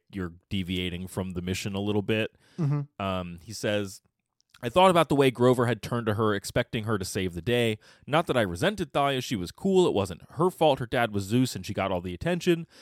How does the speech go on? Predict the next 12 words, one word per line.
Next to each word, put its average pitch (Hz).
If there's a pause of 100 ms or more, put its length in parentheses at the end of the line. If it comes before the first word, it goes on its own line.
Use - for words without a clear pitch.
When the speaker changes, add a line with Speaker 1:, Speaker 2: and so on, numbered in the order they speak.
(140)
Speaker 1:
Still, 165
I 139
didn't 156
need 135
to 120
run 110
after 107
her 110
to 95
solve 104
every 85
problem. 139